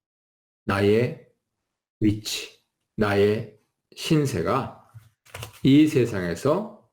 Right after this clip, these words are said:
하늘로 옮겨져 있는 것이다.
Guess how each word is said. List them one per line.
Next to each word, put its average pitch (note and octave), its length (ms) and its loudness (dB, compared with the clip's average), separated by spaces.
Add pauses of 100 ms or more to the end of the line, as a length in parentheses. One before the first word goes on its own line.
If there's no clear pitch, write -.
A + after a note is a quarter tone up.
하늘로 C#3 800 0 (380)
옮겨져 A2+ 680 2 (200)
있는 A2 320 2
것이다. - 360 -12